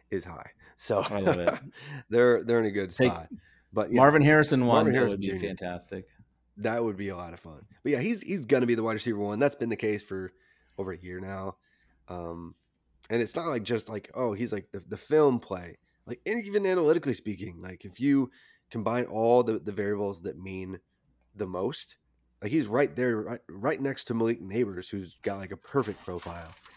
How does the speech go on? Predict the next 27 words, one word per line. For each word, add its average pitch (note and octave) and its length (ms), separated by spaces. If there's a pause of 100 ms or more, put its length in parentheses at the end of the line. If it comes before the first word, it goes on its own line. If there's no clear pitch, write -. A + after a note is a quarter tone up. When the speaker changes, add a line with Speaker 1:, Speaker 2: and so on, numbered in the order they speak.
(380)
Speaker 1:
Uh, F#2 400
so G2 400 (760)
props C3+ 280
to G#2+ 80
him, G2+ 260
'cause F2+ 160
he's, A2+ 380 (480)
he's A2+ 220
every B2 260
bit B2 100
the G#2 80
physical D3 320
specimen. C#3+ 420
He's A2 200
got G#2+ 240
the F#2+ 60
legacy B2+ 380
going B2 260
for B2+ 220
him. B2 80
He's G#2 140
got G2 280 (500)
the, F2+ 140
the C2+ 120
pedigree, A#2+ 560
the, G#2 220
the, E2+ 360